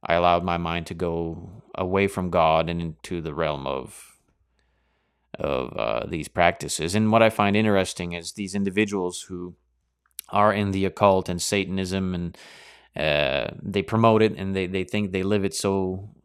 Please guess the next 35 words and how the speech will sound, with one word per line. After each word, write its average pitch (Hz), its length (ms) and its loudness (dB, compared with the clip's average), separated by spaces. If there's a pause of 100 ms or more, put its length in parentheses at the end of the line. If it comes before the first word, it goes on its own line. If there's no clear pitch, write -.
(240)
so, 95 480 -2
uh, 80 260 -4
closely. 107 560 2 (560)
Um, 82 300 2
they're 123 160 8
all 151 160 6
frauds. 113 880 0 (500)
None 123 240 4
of, 120 240 -2
uh, - 80 -10 (420)
they're 120 260 6
all 135 220 8
frauds, 101 720 4 (160)
and 101 420 0
they 98 140 2
truly 117 360 0
do 107 80 0
not 107 240 2
know 98 200 2
the 90 100 -6
craft 90 500 2
in 90 160 -4
which 87 240 -6
they 85 180 0
are 78 320 -2 (680)
tampering 85 580 2
with, 71 340 -4
which 90 200 -6
is 85 100 -8
very 90 240 0
dangerous, 80 520 -4
uh, 98 240 2 (140)
because 113 280 2
it's 110 180 -4
only 147 300 2